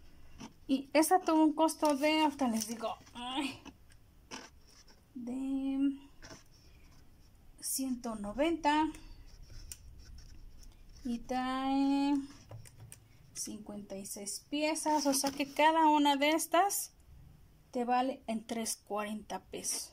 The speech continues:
Tres pesos con cuarenta centavos, perdón. Cada una que tú la des a seis pesos,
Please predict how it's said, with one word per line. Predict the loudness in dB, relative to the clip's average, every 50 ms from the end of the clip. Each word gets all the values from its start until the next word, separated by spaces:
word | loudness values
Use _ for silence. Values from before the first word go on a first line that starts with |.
| -20 -12 0
Tres | 4 4 4 4
pesos | 6 4 4 6 6 4 2 2 0 -4 -6 -12 _ -20 -20 -20 -20 -20 -20 -20 -20 -6 _
con | 6 8 8 8 8
cuarenta | 6 6 6 6 4 2 2 2
centavos, | 2 0 -2 2 4 4 4 4 2 -2 -2
perdón. | -2 -2 0 0 0 -2 -2 -6 -14 -20 -20 -14 -4
Cada | 0 0 2 2 2 2
una | 4 6 6 4 4 2 -4 -12 -20 -20 -20 -20 -20 -20 _ _ -20 -20 -20 -20 -20 -20 -20 -20 -20 -20 -14 -10
que | -10 -10
tú | -6 -4 -2 0
la | 2 2 2
des | 2 2 0 0 -2
a | -4 -2 -2 -2 0 0 0 -2 -4 -12 -16 -20 -12
seis | -8 -4 -2 0 0 0 -2 -4
pesos, | 0 _ 0 0 4 4 4 4 4 0 -4 -4 -8